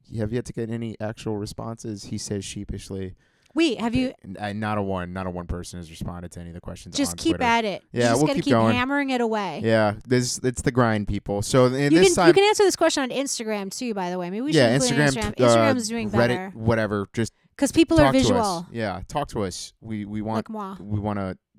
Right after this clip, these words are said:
Speaker 1: we want to make friends here. So anyway, our question this time is, uh, what soundtrack do you really like and would like to see in a live setting? In, in, this could be, let's go with, like, any video game soundtrack, movie soundtrack, T V show soundtrack, that's something that's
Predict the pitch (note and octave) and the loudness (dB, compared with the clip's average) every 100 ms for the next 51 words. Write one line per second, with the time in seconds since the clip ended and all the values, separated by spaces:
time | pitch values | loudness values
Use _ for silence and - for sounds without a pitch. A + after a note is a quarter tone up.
0 | _ _ A2+ A2 C3 D#3 - - D3 C#3 | _ _ -6 -6 -4 -8 -10 -14 -14 -12
1 | D3 C#3 - F#2 F2 _ _ _ - E3 | -12 -12 -10 -10 -12 _ _ _ 2 6
2 | D3+ D3+ D#3 D3+ C3 B2+ D#3+ D3 C#3+ C#3 | 8 6 4 6 6 6 4 4 0 -2
3 | - B2+ A2+ G#2+ G2 G2+ G2 F#2+ G2 A#2+ | 0 0 2 0 0 2 2 0 0 0
4 | - D3+ D#3 C#3+ - A2+ F#2+ B2 A#2+ A2 | 0 -2 0 -4 -4 -6 -2 -2 0 -4
5 | - _ - G#2 G#2+ G#2 G2+ A2 - G#2+ | -10 _ -12 -6 -4 0 0 -2 -4 -8
6 | G#2 G2+ G2 F#2 G#2 G2 F#2+ G#2 - G#2+ | -4 -4 -6 -4 -4 -2 -2 -4 -4 -8
7 | G2 A2 G#2+ G2 F#2+ F2 E2+ F2 F2 - | -8 -6 -6 -6 -6 -4 -4 -4 -6 -6
8 | C3 F#2+ D#2 _ _ _ _ _ - F2+ | -6 -8 -12 _ _ _ _ _ -18 -18
9 | E2 F2+ F2+ E2+ E2+ - - _ _ A#2 | -14 -14 -12 -14 -18 -20 -20 _ _ -4
10 | B2 - B2 B2 A#2+ A#2 A#2+ - C3+ B2 | -2 -2 -2 0 2 2 0 2 4 4
11 | A2+ A2+ - A#2 A2+ A2 A2 G#2+ G#2+ G2+ | 4 -2 -4 -4 -2 0 0 0 -4 -4
12 | A2 G#2 A2+ G#2 G2+ G#2 G2+ G2 - G2 | -4 -4 -2 -4 -4 -4 -4 -4 -4 -6
13 | F#2+ G2+ F#2+ - F#2+ F#2 F2 F#2 F2 F2+ | -4 -6 -6 -6 -4 -4 -2 -4 -6 -10
14 | F2+ F2+ F2+ - F#2 - G2+ G2+ G2 - | -10 -12 -12 -12 -14 -12 -12 -10 -12 -14